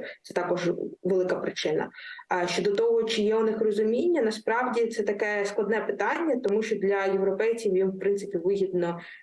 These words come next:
щоб ці біженці залишались у них, тому що їм також потрібна робоча сила, і тому що їм також потрібні саме висококваліфіковані люди для того, щоб працювати, тому що у них також є старіння на-, населення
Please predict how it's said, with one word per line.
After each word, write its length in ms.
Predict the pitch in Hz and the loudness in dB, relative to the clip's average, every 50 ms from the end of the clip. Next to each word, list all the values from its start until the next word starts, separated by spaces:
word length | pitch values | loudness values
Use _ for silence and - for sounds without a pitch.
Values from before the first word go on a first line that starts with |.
| _ | _
щоб 180 | - - 175 - | -8 -6 -6 -4
ці 140 | - - 185 | -2 -2 -2
біженці 460 | 170 196 208 190 196 190 190 - 180 | 0 2 2 2 2 2 0 0 0
залишались 560 | 170 180 175 175 - 196 185 185 185 185 202 | 0 2 0 0 2 2 2 2 2 2 2
у 40 | 190 | 2
них, 360 | 196 214 233 262 311 311 - | 2 2 2 2 0 -2 0
тому 180 | - 202 196 196 | 0 2 2 2
що 160 | 196 196 185 | 2 2 2
їм 160 | 185 190 190 | 2 2 2
також 300 | 185 180 180 190 185 - | 2 0 0 0 -2 -2
потрібна 680 | - - 185 - - 175 180 175 175 170 165 160 165 185 - - - - _ - | -2 -4 -2 0 0 0 0 2 2 0 0 0 0 -2 -4 -8 -14 -12 _ -2
робоча 420 | 180 185 185 185 190 185 185 190 | 0 0 2 2 2 2 2 0
сила, 400 | 190 - - 233 254 277 294 277 | 0 0 0 0 2 2 2 2
і 160 | 240 208 202 196 | 2 2 0 0
тому 180 | 185 180 185 | 2 0 0
що 140 | 180 - - | 0 0 0
їм 180 | 196 196 185 185 | 0 2 2 2
також 300 | 185 180 180 185 185 - | 0 0 -2 -2 -2 -2
потрібні 800 | - - 185 185 180 180 180 180 175 175 170 170 170 170 170 - - - - _ _ - - - 190 | -2 -2 0 0 2 0 2 2 0 2 2 2 0 -2 -4 -8 -14 -18 -20 _ _ -14 -6 -4 -2
саме 280 | 202 214 202 196 190 | 0 2 2 2 2
висококваліфіковані 1300 | 180 202 202 - - 202 196 190 190 190 190 190 185 185 185 190 190 - 208 196 190 185 180 180 180 180 | 2 2 0 0 0 0 2 2 0 0 0 0 2 2 0 -2 -2 -2 0 0 2 2 2 2 2 2
люди 560 | 180 190 208 226 208 240 262 240 233 214 202 185 | 2 2 2 0 0 0 0 2 2 2 2 2
для 140 | 185 190 | 2 0
того, 180 | 185 190 185 185 | 0 0 0 -2
щоб 180 | - - 185 - | -4 -8 -6 -4
працювати, 580 | 190 175 - - 190 180 175 175 180 180 - - | -4 -4 -2 0 0 2 2 2 0 0 -2 -2
тому 160 | 170 170 170 | -2 -2 -2
що 120 | - - | 0 0
у 40 | 170 | 0
них 120 | 175 170 | 0 0
також 280 | - 170 170 170 165 160 | -2 -2 0 0 0 0
є 80 | 175 170 | 0 -2
старіння 380 | - - 180 175 170 175 170 | -2 0 0 2 2 2 2
на-, 240 | 165 170 160 147 - | 2 0 -2 -2 -2
населення 640 | - 180 185 - 196 190 190 190 180 175 170 170 | -2 -2 0 2 2 2 2 4 2 2 0 -2